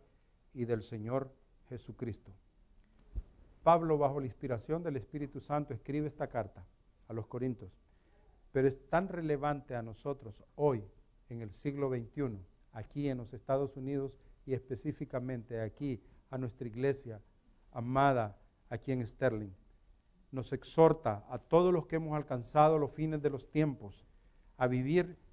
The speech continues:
conforme el llamamiento que Dios nos ha dado, a los santificados en Cristo Jesús,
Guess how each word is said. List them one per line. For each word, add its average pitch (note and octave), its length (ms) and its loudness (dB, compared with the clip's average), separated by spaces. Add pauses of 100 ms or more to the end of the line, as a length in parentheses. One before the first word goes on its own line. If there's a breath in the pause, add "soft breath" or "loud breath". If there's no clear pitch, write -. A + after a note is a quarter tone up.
(140)
conforme F#3+ 640 6
el E3+ 100 2
llamamiento C#3+ 880 0 (600)
que C3 120 4
Dios D3+ 240 4
nos D#3 220 -2
ha D3 100 8
dado, C3 380 4 (280)
a C#3+ 120 4
los D3+ 160 4
santificados D#3+ 1040 8
en F#3 80 0
Cristo F#3 440 -2
Jesús, F#3+ 560 -2